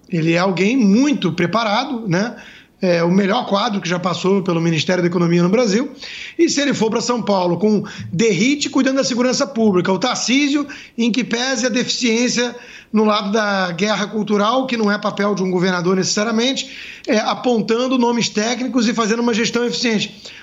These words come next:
O que vai acontecer, Paulo, é o óbvio. São Paulo vai descolar ainda mais do resto do Brasil. Aí depois os demagogos da esquerda vão explorar isso no Nordeste, dizendo que a culpa da miséria nordestina é da riqueza pau-,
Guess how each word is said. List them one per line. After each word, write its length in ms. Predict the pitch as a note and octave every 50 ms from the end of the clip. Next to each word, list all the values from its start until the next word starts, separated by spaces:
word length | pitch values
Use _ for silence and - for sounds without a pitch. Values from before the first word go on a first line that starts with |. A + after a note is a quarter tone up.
| - _
O 100 | E4+ E4+
que 80 | -
vai 140 | D#4 D4+ D4
acontecer, 420 | C#4+ C4+ B3 G#3+ F3+ - B3 D4+ D4+
Paulo, 400 | - B3 A3 G3 F#3 F3 F#3 G3
é 40 |
o 100 | A3+ D4
óbvio. 480 | E4+ E4+ D#4 - A3+ G3+ D#3+ C#3+ C#3 B2+ - - - - _
São 200 | - - G#3 G3
Paulo 240 | G#3 G#3+ G#3+ A3+ A#3+
vai 140 | A#3+ B3+ A#3
descolar 600 | G#3+ A#3+ G3+ - - B3 A3+ A3+ A3+ A#3+ B3 -
ainda 400 | C4+ A#3 A3+ C4+ D#4 D#4+ E4+ E4
mais 320 | C4 A3 A3 B3 C4+ C4 C#4
do 80 | -
resto 240 | F#3 A3 B3+ A#3+ G#3+
do 60 | C4
Brasil. 420 | B3+ D4+ D4+ G#3+ G#3+ A#3 A#3 A#3 - - - - - -
Aí 140 | C#4+ G#3+ A3
depois 380 | G#3 A#3+ - - B3 C4+ C4 C4+
os 100 | A3+ F3+
demagogos 920 | F3 B3 B3+ A#3+ A#3 G#3+ E3+ D#3+ G#3 B3 C#4+ C#4+ A#3+ F3 F3+ E3 C#3+ D#3
da 120 | G3 G3
esquerda 580 | - - - G#3 A#3+ C#4+ C#4 G#3+ E3 E3 C#3+ - - - - - -
vão 200 | E3+ G#3+ A#3 A#3+
explorar 520 | - - - B3+ B3+ B3 A3+ A3+ A3 G#3+
isso 220 | G#3+ G3+ G#3 G3+ A3+
no 80 | A#3
Nordeste, 840 | B3 C4 C4+ A#3+ A3 G3 A#3 A#3+ C4+ - - - - - - - - -
dizendo 320 | A#3+ C4 A3 B3 B3+ B3
que 60 | A#3+
a 60 | F#3 -
culpa 280 | - A#3 C4+ C4 C#4 B3+
da 120 | B3 B3
miséria 400 | A#3+ A#3+ F#3+ D#3+ G#3+ A3 A3 A3+
nordestina 640 | A#3 A#3+ A3+ B3+ B3 - - - A#3+ C4+ C4+ C#4+ E4
é 100 | C#4 C4
da 80 | C4+
riqueza 420 | B3+ C4 C#4 C4 B3 A#3+ A3+ A3+ A#3+
pau-, 300 | - A#3 A#3+ - -